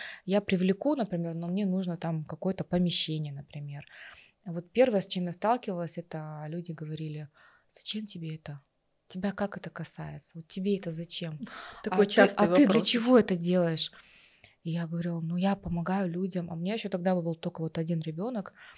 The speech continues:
Speaker 1: "Вот у тебя есть ребёнок, вот занимайся им. Зачем ты в это лезешь? Зачем ты вот это вот?" И я тогда помню, ну, я помню, я, у меня было такое, знаете, вот, м, такое разочарование. Я думаю:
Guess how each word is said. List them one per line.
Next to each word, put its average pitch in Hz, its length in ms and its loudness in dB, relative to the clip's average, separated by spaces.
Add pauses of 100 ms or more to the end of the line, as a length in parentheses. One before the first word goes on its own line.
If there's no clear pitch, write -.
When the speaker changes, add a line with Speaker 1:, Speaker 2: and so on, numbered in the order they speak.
(260)
Speaker 1:
"Вот 202 180 -4
у - 20 -10
тебя 220 180 2
есть 269 220 0
ребёнок, 185 420 -2
вот 196 100 -2
занимайся 214 580 -4
им. 175 220 -2
Зачем 185 320 -4
ты 202 140 -6
в 185 40 -6
это 180 200 -6
лезешь? 165 440 -8
Зачем 277 360 -6
ты 190 140 -8
вот 175 140 -8
это 175 200 -10
вот?" 156 120 -12 (720)
И 165 80 -8
я 208 160 -2
тогда 190 480 0
помню, 185 640 -4 (560)
ну, 175 400 -4 (460)
я 185 140 -2
помню, 202 260 2
я, 185 100 4
у 185 120 -2
меня 190 140 2
было 190 200 2
такое, 185 300 -2
знаете, 190 380 -6
вот, 165 220 -8 (760)
м, 170 500 -6 (160)
такое 226 320 6
разочарование. 196 800 4
Я 185 100 2
думаю: 180 440 0